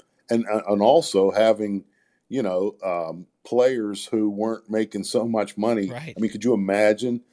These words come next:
Speaker 1: trying to figure out a way to play, uh, Nick Bosa, um, uh, not, with not a salary, you know what I mean,
Speaker 2: Yeah, right.
Speaker 1: outside of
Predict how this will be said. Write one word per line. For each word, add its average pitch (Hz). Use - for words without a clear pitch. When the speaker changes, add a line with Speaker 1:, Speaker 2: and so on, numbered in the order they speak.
Speaker 1:
trying 113
to 98
figure 110
out 107
a 104
way 104
to 104
play, 101
uh, 90
Nick 110
Bosa, 123
um, 92
uh, 98
not, 110
with 101
not 104
a 95
salary, 107
you 113
know 107
what 107
I 101
mean, 104
Speaker 2:
Yeah, 90
right. 98
Speaker 1:
outside 104
of 95